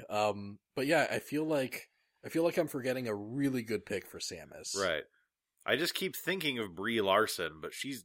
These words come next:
Speaker 2: doing her own shit
Speaker 1: Yeah,
Speaker 2: right now,
Speaker 1: exactly.
Speaker 2: you know?
Speaker 1: Like,
Speaker 2: She
Speaker 1: like
Speaker 2: just
Speaker 1: someone, someone with Brie Larson energy, but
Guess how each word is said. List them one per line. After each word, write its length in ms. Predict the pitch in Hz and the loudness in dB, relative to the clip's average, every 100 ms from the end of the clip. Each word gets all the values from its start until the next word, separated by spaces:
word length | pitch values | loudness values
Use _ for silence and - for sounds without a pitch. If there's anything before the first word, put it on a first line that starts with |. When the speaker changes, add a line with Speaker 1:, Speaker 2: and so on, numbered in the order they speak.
| 82 | -10
Speaker 2:
doing 300 | 104 104 95 85 | -6 -4 -6 -4
her 180 | 95 | 0
own 280 | 92 92 87 | 0 0 -6
shit 220 | 82 - 175 | -8 2 6
Speaker 1:
Yeah, 60 | |
Speaker 2:
right 80 | 170 170 | 6 6
now, 40 | 160 | 2
Speaker 1:
exactly. 420 | 170 160 156 85 | 6 6 6 2
Speaker 2:
you 60 | |
know? 140 | 82 90 | 0 2
Speaker 1:
Like, 220 | 117 - | 2 2
Speaker 2:
She 40 | |
Speaker 1:
like 120 | 135 147 | 0 2
Speaker 2:
just 80 | |
Speaker 1:
someone, 340 | 175 175 175 170 - _ | 2 4 4 2 -4 _
someone 240 | - 190 | 4 10
with 120 | 202 139 | 10 10
Brie 160 | 165 | 6
Larson 360 | 160 156 151 156 | 6 6 4 2
energy, 460 | 113 135 147 160 151 | 0 0 0 0 0
but 220 | 113 | 0